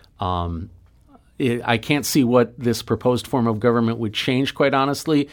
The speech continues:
as we see even C E Os get accused of corruption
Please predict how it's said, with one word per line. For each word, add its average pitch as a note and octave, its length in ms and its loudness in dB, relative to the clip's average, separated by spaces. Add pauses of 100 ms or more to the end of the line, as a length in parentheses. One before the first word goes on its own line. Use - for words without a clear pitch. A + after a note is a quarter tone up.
(240)
as A#2 180 -2
we A#2+ 100 2
see B2+ 200 0
even A2+ 300 2
C B2+ 240 -2 (140)
E A#2 40 4
Os A#2 240 2
get A2+ 160 0
accused A2 340 -2
of A2 120 -2
corruption A#2 560 -2